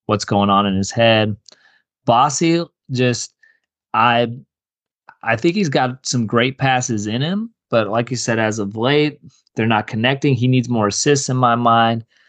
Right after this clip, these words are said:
And same with Hector. Uh, s-, Artur, he's playing a little bit further back. It's harder to ask that of him, but I do think our midfield could be a little bit more involved in some goal making. And I think they need to be, just because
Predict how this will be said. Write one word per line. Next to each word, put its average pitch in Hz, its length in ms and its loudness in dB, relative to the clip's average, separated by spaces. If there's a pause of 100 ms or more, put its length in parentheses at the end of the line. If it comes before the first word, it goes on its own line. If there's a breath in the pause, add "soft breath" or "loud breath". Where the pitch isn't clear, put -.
(420)
And 110 460 0 (440)
same 139 340 0
with 147 120 2
Hector. 147 560 0 (460)
Uh, 113 220 4
s-, - 260 -6 (240)
Artur, 165 680 0 (100)
he's 127 160 -4
playing 131 260 0
a - 20 2
little 120 120 0
bit 120 180 -4
further 110 300 0
back. 113 420 2 (340)
It's - 200 -16
harder 110 280 0
to 110 120 -4
ask 104 240 -2
that 104 180 -4
of 98 120 -6
him, 107 180 -4
but 101 100 -2
I 104 80 0
do 117 140 0
think 113 200 0
our 98 100 2
midfield 107 540 0
could 110 300 0
be 107 240 2
a 92 80 -2
little 110 320 2
bit 107 220 0
more 101 580 0 (460)
involved 104 640 2
in 101 100 -2
some 104 220 -4
goal 104 240 0
making. 120 640 -2
And 110 120 -2
I 110 60 2
think - 180 -2
they 113 120 0
need 156 300 0
to 120 80 -2
be, 107 200 2
just 110 240 -2
because 107 640 0